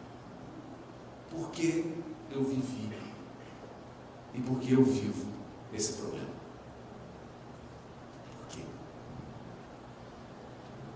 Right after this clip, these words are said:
Por quê? Se você teve a coragem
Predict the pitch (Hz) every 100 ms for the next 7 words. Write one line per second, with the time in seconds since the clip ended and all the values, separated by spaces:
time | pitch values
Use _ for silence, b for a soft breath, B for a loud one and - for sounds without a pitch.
0 | - - - - 127 101 - - - -
1 | - - - - - - - - - -
2 | - - - - - - - - - -
3 | - - - - - - - - - -
4 | - 233 - - 127 127 120 - 165 170
5 | 165 - 139 135 131 131 139 139 117 113
6 | 113 110 123 127